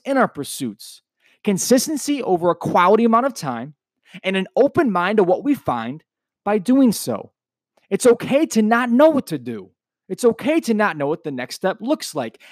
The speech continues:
and it's okay to not have your life figured out today. But taking action and putting efforts towards something we feel could lead us to happiness and or greatness is absolutely necessary. And finding the courage to make that happen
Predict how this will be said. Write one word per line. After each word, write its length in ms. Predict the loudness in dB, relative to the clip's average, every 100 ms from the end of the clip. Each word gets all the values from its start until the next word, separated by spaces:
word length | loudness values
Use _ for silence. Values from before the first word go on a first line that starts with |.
| -6
and 120 | -2
it's 160 | 0 2
okay 380 | 2 2 0
to 140 | 0 0
not 200 | 0 0
have 220 | 0 4
your 120 | 4
life 360 | 4 0 -2 _ _ _ _ _ _
figured 280 | -4 -2 0
out 180 | 0 -2
today. 420 | -4 -4 -4 -6 _ _ _ _ _ _ -8
But 380 | 0 0 0 -12 _ _ _ _ -2
taking 380 | 0 2 4
action 400 | 4 2 -4 -8
and 200 | -10 -10
putting 280 | -8 -8 -8 -6
efforts 400 | -4 0 -2 0
towards 280 | 0 0 2
something 360 | 0 0 -2
we 100 | -2
feel 280 | -2 0 0
could 340 | 0 2 2
lead 140 | 2 0
us 120 | 0
to 120 | -2
happiness 680 | -2 -4 -4 -8 -8 -12 -20 _ _ _
and 200 | -4 0
or 80 | 0
greatness 640 | 0 -2 -4 -8 -12 -18 _ _ _
is 160 | 0 2 0
absolutely 580 | -4 -4 -4 -2 -2
necessary. 680 | 0 0 -2 -8 -6 -6 -8 _ _ _ _ -10
And 160 | -8
finding 400 | -4 -2 2 2
the 80 | 2
courage 380 | 0 2 2 2
to 140 | -2
make 320 | 2 2 2 0
that 180 | 0
happen 440 | 0 -6 -6 -10